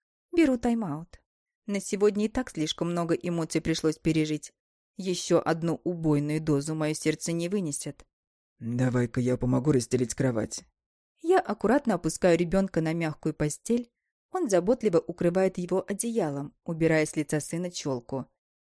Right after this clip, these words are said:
Speaker 1: Губы Тима расплываются в ангельской улыбке.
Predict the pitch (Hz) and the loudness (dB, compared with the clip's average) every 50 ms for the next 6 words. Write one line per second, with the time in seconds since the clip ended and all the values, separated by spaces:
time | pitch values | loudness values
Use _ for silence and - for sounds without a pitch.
0 | _ _ _ - 294 269 330 330 233 269 247 - - 277 262 254 220 226 226 - | _ _ _ -8 -2 2 2 4 4 2 0 0 -2 -2 0 2 0 0 -2 -2
1 | - 208 196 208 226 226 233 226 - - 220 190 190 185 190 180 180 180 - - | 0 0 2 2 2 2 2 0 0 -4 0 2 2 0 0 -2 -4 -4 -4 -2
2 | - 190 190 196 196 180 151 - - - 151 143 151 | -2 -2 0 0 0 -2 -2 -4 -6 -8 -8 -8 -8